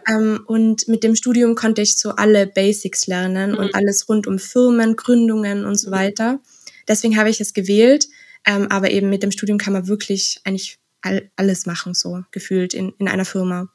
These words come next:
Speaker 1: Also man kann irgendwie was mit Finanzen zu tun haben, man kann was mit Marketing machen, Strategie,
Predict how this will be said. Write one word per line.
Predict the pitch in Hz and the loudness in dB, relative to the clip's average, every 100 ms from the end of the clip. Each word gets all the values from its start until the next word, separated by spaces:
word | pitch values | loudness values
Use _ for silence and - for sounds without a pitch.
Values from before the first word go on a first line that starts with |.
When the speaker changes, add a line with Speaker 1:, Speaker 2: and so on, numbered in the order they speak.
| _ _ | _ _
Speaker 1:
Also | - | -8
man | 185 185 | -6 -6
kann | 185 185 185 - - _ | -6 -6 -8 -16 -20 _
irgendwie | 208 196 185 - | -2 0 -2 -4
was | 196 196 | -6 -4
mit | 196 185 - | -4 -4 -8
Finanzen | - 208 226 226 220 | -4 2 2 2 0
zu | 208 | -2
tun | 202 - 202 | -4 -4 -2
haben, | 196 202 196 185 | -2 -2 -2 -2
man | 185 | -4
kann | 190 185 | -6 -6
was | 190 | -6
mit | 190 | -4
Marketing | 208 233 233 226 208 | 0 0 0 -4 -2
machen, | 196 202 - 208 | -2 -2 -4 -6
Strategie, | - 208 214 233 233 233 | -6 -6 -4 0 2 0